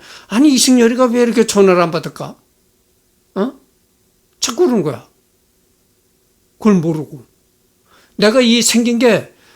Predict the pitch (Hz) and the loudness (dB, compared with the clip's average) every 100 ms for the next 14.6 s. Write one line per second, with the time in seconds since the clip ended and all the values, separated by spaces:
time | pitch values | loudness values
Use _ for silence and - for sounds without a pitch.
0 | - - 226 233 240 254 240 220 254 226 | -8 0 0 2 0 0 0 0 0 -2
1 | 226 208 220 214 214 214 240 226 - 185 | -2 2 2 2 0 -2 -2 -4 -4 -2
2 | 220 233 214 214 190 180 185 180 208 185 | 0 0 0 0 0 0 0 -2 -2 -4
3 | 175 190 180 180 151 - _ - 175 160 | -4 -4 -6 -10 -14 -20 _ -8 -6 -6
4 | 156 151 185 170 135 139 135 139 117 _ | -6 0 0 -2 -6 -10 -10 -10 -14 _
5 | _ _ _ _ _ _ - 180 233 196 | _ _ _ _ _ _ -6 -4 -2 2
6 | 208 208 202 196 240 247 139 127 _ _ | 2 2 2 2 2 0 -2 -8 _ _
7 | _ _ - 196 202 175 180 185 214 202 | _ _ -6 -2 0 2 0 0 -2 -4
8 | - 196 185 185 190 - 190 131 - _ | -4 0 0 2 0 0 -6 -6 -12 _
9 | _ - 196 240 - 233 202 233 220 - | _ -2 0 0 0 -4 -4 0 0 0
10 | 214 208 202 190 170 160 139 139 139 120 | -2 -2 -2 -2 -2 -4 -8 -12 -14 -16
11 | _ _ - 180 208 180 214 202 190 214 | _ _ -8 -2 0 0 0 0 -2 0
12 | 214 170 170 180 180 175 165 - 185 160 | 0 0 0 0 -2 -4 -4 -2 -4 -4
13 | - - 185 160 165 165 - - - 196 | -12 -6 -4 0 -2 -4 -16 -10 -4 -4
14 | - 190 143 135 185 139 | -2 -4 -4 -8 -10 -10